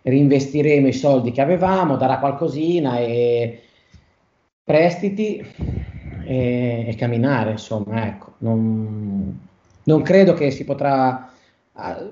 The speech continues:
potremo aspettarci grosse cose. Sento Falco, ma Falco non lo prendi.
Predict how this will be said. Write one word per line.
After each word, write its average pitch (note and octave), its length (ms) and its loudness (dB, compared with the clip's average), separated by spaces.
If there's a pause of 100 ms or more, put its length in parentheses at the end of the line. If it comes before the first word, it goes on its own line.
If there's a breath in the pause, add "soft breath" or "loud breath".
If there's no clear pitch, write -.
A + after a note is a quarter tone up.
potremo D#3 320 0
aspettarci D3+ 640 0
grosse C#3 340 -4
cose. A#2 640 0
Sento C#3+ 560 -6
Falco, A2+ 560 -2
ma A2+ 100 -10
Falco D#3+ 300 -4
non B2+ 100 0
lo A#2+ 120 -2
prendi. A2 520 -8